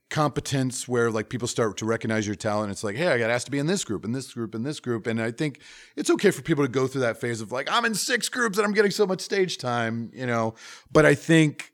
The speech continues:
uh, there's diminishing returns on that after a while. And if, and I, I think it's really 'cause of Bob and Rich that I'm at the level that I'm at now, because of the amount of time that I've spent playing with those guys and just helping each other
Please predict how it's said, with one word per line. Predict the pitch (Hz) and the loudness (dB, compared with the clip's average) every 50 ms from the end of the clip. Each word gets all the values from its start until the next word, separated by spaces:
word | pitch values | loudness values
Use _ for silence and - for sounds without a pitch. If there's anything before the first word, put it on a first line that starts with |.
| _ - | _ 0
uh, | 135 135 131 131 | 2 4 4 6
there's | 123 143 147 131 | 6 4 4 4
diminishing | 104 143 139 139 143 143 139 - 147 131 123 | 4 4 4 4 4 4 2 2 0 0 0
returns | 120 104 - 123 117 117 117 107 107 | -2 -2 -2 -4 -2 -2 -2 -2 -2
on | 104 101 101 | -2 -2 -2
that | 104 101 101 101 - | -2 -2 -2 -2 -2
after | - 101 98 101 - 107 101 | -2 -2 -2 -2 -2 -2 -2
a | 98 | 0
while. | 98 101 101 101 101 98 98 101 - | 0 2 2 2 4 2 2 0 -2
And | 101 101 101 101 95 95 92 - - - - - _ - | -2 -4 -2 -2 -2 -4 -6 -8 -14 -20 -20 -20 _ -2
if, | 120 117 110 - - - - - - _ _ - - | 0 0 0 -2 -4 -12 -20 -20 -20 _ _ -6 -2
and | 127 123 123 113 | -2 0 0 2
I, | 123 135 120 - | 2 2 2 2
I | 139 139 | 2 0
think | - - 185 185 180 - - - - - - - - - _ _ | 2 2 4 4 4 2 -2 -8 -20 -20 -20 -20 -20 -20 _ _
it's | - 139 131 - 135 | 0 0 0 4 6
really | 165 175 170 | 8 8 8
'cause | 131 - 143 113 | 8 6 4 4
of | 117 104 90 | 2 2 2
Bob | 110 117 117 117 110 | 4 6 6 6 6
and | 107 104 | 4 4
Rich | 107 107 104 - - | 2 2 2 0 -2
that | - 101 | -4 -2
I'm | 98 95 98 | -2 0 0
at | 95 92 - | -2 -2 -2
the | 98 | -2
level | 92 98 98 95 90 92 92 90 | 0 0 0 0 0 0 -2 0
that | 92 90 87 | -2 -2 -2
I'm | 87 87 87 87 - - | -2 -4 -4 -6 -8 -8
at | 90 90 85 82 - | -8 -6 -6 -6 -8
now, | - 90 90 90 90 87 87 | -8 -8 -6 -4 -4 -4 -4
because | 82 85 92 85 | -4 -6 -6 -4
of | 90 | -4
the | 90 87 | -4 -4
amount | 85 85 85 85 85 | -4 -4 -4 -6 -6
of | 78 | -8
time | - 90 87 87 85 | -8 -10 -10 -8 -8
that | 82 82 | -8 -8
I've | 80 - | -10 -12
spent | - - 87 85 80 - _ _ | -12 -12 -12 -12 -12 -14 _ _
playing | - - 90 87 87 | -12 -10 -8 -8 -8
with | 85 | -8
those | 73 87 85 85 82 | -8 -8 -8 -8 -6
guys | - 87 85 82 85 78 | -6 -4 -4 -4 -4 -6
and | 85 82 78 | -8 -10 -10
just | 87 85 - | -10 -12 -12
helping | - 87 87 - 95 85 | -12 -12 -10 -10 -10 -10
each | 82 78 - - | -10 -10 -10 -8
other | 87 87 87 85 85 85 | -6 -4 -4 -4 -6 -6